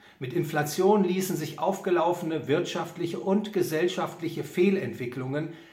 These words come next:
dauerhaft ausblenden oder sogar ungeschehen machen, dann werden sie wohl erst die hohen Kosten der Inflation am eigenen Leib erfahren müssen, damit ein Umdenken, eine Abkehr von der Inflationspolitik einsetzen kann.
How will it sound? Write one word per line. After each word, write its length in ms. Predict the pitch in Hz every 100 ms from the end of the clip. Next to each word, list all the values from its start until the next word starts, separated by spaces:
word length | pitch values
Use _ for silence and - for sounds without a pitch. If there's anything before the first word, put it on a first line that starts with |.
| -
dauerhaft 680 | 131 156 175 180 170 165 -
ausblenden 760 | 160 220 - 160 180 196 202 202
oder 180 | 139 123
sogar 580 | 123 120 113 117 -
ungeschehen 680 | 226 226 202 - - 117 113
machen, 600 | 120 123 170 202 196 - - - -
dann 260 | - 190 208
werden 220 | 170 175
sie 200 | 165 165
wohl 320 | 170 165 165 -
erst 360 | 139 143 - -
die 240 | 120 113 -
hohen 320 | 196 214 214
Kosten 480 | 156 151 - - 156
der 120 | 151
Inflation 760 | 151 - 147 - 143 143 143 - - _ -
am 160 | 165
eigenen 480 | 156 143 147 165 170
Leib 340 | 147 135 147 -
erfahren 540 | 151 170 170 131 110
müssen, 340 | 101 - 104 - _ _ -
damit 260 | 139 175
ein 300 | 156 151 170 -
Umdenken, 680 | 214 220 147 120 113 104 101
eine 380 | 143 151 151 -
Abkehr 480 | - - - 117 135
von 180 | 139
der 140 | 135 143
Inflationspolitik 1300 | 151 151 139 147 156 170 - 151 147 147 175 - -
einsetzen 640 | 143 127 110 101 - 104
kann. 280 | - 101